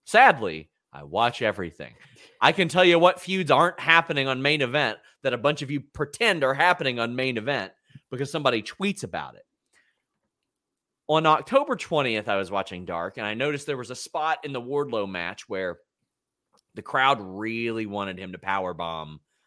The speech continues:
his opponent again. And he acted like he was gonna do it, then he didn't.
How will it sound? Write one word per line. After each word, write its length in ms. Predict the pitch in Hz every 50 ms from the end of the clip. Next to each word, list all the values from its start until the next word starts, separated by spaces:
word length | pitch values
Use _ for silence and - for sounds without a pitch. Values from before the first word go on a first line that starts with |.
| _ _
his 140 | - 107 95
opponent 420 | 95 - 107 101 98 92 87 78
again. 360 | 78 71 76 67 55 - - _ _ _ _ _ _ _ _ _ -
And 100 | 131 135
he 140 | 147 147 139
acted 320 | 139 170 233 - 294 269 202
like 140 | 214 180
he 120 | 151 202 202
was 160 | 165 160 135
gonna 160 | 147 160 143
do 240 | 135 135 147 147 139
it, 180 | 123 - - 104
then 160 | 127 135 147
he 180 | 147 143 135
didn't. 600 | 117 95 85 - 110 101 87 80 80 - _ -